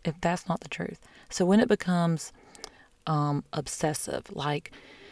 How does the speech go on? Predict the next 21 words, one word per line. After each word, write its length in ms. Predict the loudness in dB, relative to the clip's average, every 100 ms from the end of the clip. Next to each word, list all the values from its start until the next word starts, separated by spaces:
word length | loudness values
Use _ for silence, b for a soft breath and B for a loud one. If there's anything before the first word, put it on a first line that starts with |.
| B B B B _
I 180 | 0 2
have 480 | 0 2 6 4 2
to 200 | -4 -2
be, 580 | 2 0 0 -2 -4 -6 -14 _ _ _ _ -8
uh, 360 | -4 -2 -4 -6 _ _ _ _ -18 _
working 580 | 6 6 6 -4 -6 -8 _ _ _
to 80 | 0
be 120 | 0
fulfilled. 400 | -2 -4 -4 -2
I 120 | -2
have 500 | -4 -4 -2 -2 -2 -4
to 300 | -2 -2 -2
have 240 | -4 -2
this 140 | -2 -4
promotion 500 | -4 0 0 0 0
to 100 | -2
be 40 |
fulfilled. 320 | -2 -4 -2
I 100 | -2
have 500 | -4 -6 -4 -2 -4 -8
to 460 | -4 -2 -2 -4